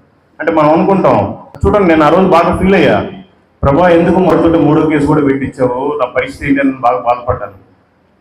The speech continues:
ఆ రోజు బెయిల్ తెచ్చుకున్న స్టేషన్కి వెళ్తే ఆయన పరిచయం అయ్యాడు. ఆయన పరిచయం అయ్యాడు కాబట్టి వాళ్ళు వచ్చి స్థలం కోసం తిరగడానికి వస్తే ఆయన పరిచయం అయ్యాడు.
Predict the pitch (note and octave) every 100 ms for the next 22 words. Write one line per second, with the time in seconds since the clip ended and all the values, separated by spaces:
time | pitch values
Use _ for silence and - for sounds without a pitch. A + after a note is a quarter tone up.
0 | C3+ C#3+ F3 G3 D3+ D#3+ E3 - D3+ D3+
1 | D3 D3 D3+ D#3+ D3+ D3+ F3 C#3+ D3 D3
2 | C#3+ D3 D3+ C3+ A2+ G2+ C#3 E3+ F3+ E3+
3 | G3 F#3 F3+ F3+ F3 E3+ F#3+ G#3 E3+ E3+
4 | F3 D#3 D#3 E3+ E3+ E3 D3+ D#3 D#3 D#3+
5 | D3 D#3+ D3+ - D3+ C#3 G2